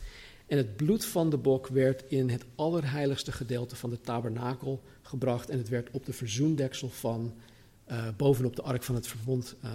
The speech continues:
gesprenkeld. Vervolgens moest de hoge priester beide handen op de kop van de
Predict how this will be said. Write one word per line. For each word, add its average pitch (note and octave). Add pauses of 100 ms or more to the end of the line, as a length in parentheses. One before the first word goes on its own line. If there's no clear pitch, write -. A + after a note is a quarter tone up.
(260)
gesprenkeld. - (1200)
Vervolgens F#3
moest D#3
de D3+
hoge C3+
priester C3+
beide F3
handen C#3
op -
de C#3
kop -
van B2+
de A#2+